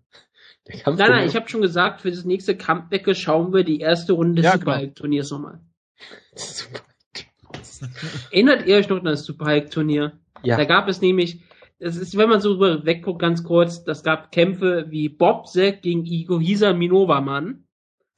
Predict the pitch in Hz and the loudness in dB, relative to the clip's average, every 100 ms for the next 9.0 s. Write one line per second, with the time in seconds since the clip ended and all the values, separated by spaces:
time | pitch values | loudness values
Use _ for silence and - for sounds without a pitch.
0 | _ _ _ 190 190 320 294 262 240 - | _ _ _ 0 4 6 6 4 0 0
1 | 254 233 190 147 170 170 156 175 233 254 | 2 4 2 0 -4 -4 0 2 2 2
2 | 240 233 - 220 180 208 214 156 170 156 | -4 -4 -4 -4 -2 -2 -2 -6 -8 -8
3 | 156 175 214 - 151 - 147 160 277 - | -2 2 0 0 -10 -10 -10 -8 -10 -16
4 | _ _ _ - - - - 156 214 220 | _ _ _ -20 -20 -12 -4 0 0 2
5 | 202 190 - - - 240 214 - 202 160 | 2 2 2 -6 0 2 2 -2 -8 -10
6 | - 392 - 539 - _ - - 190 185 | -14 -16 -8 -8 -8 _ -12 -10 -4 0
7 | 160 170 180 - 135 175 180 - 196 - | 4 4 4 0 -2 2 2 4 2 0
8 | - 247 247 160 - 156 160 - 165 156 | -2 -2 -2 -6 -2 -4 -2 0 0 -2